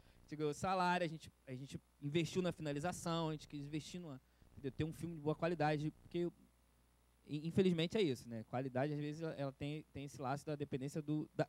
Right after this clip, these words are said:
da grana. Então, foi assim que a gente fez o filme. E, e, e a gente vê que o filme tem uma, uma, uma carreira, assim, tem uma,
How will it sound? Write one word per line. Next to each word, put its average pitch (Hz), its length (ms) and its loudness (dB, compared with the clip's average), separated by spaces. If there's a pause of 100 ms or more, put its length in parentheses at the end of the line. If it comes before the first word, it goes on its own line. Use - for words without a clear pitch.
da 165 140 4
grana. 127 580 2 (280)
Então, 185 260 2
foi 220 160 6
assim 208 180 0
que 220 80 -8
a 214 40 -4
gente 220 140 -6
fez 208 160 0
o 220 40 -8
filme. 120 360 -4 (640)
E, 123 800 4
e, 143 160 8
e 143 80 6
a 151 60 4
gente 170 220 -2
vê 175 120 4
que 208 100 -2
o 185 40 2
filme 202 200 -4
tem 214 160 -2
uma, 247 320 0 (260)
uma, 196 300 -2
uma 185 180 0
carreira, 185 600 -2
assim, 151 180 -10
tem 170 180 -4
uma, 208 220 0